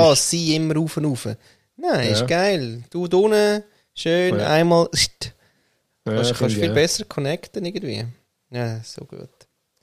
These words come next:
Speaker 2: Sehr
Speaker 1: Liebe.
Speaker 2: schön.
Speaker 1: Mhm. So.
Speaker 2: So.
Speaker 1: Ich weiss
Speaker 2: Dann,
Speaker 1: nicht, ist dann die
Speaker 2: äh,
Speaker 1: Ausbeute gut gewesen oder, äh, haben wir ein bisschen abgelost jetzt irgendwie?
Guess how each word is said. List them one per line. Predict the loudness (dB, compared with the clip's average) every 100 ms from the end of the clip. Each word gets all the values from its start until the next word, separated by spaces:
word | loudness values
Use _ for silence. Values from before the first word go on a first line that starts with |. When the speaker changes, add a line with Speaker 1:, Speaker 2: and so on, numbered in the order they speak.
| _ -14
Speaker 2:
Sehr | -6 -4
Speaker 1:
Liebe. | -2
Speaker 2:
schön. | -2 -4 -8 _ -14
Speaker 1:
Mhm. | -10 -6 -6 -10 -20 -20 -18 -6
So. | 2 4 4 0 -14 _ _ _ _
Speaker 2:
So. | -6 2 4 6 4 0 -4 -16 -20 _ _ _ _ _ _ _ -20 -20 -20 -6
Speaker 1:
Ich | 2
weiss | 4 6
Speaker 2:
Dann, | 6
Speaker 1:
nicht, | 6
ist | 4
dann | 4
die | 4
Speaker 2:
äh, |
Speaker 1:
Ausbeute | 2 0 -4 -4 -4
gut | 0 2 2
gewesen | 2 4
oder, | 4 4
äh, | 4 4
haben | 4 0
wir |
ein |
bisschen | 2 2
abgelost | 2 -4 -4 -4 -4
jetzt | -4 -4
irgendwie? | -8 -8 -6 -4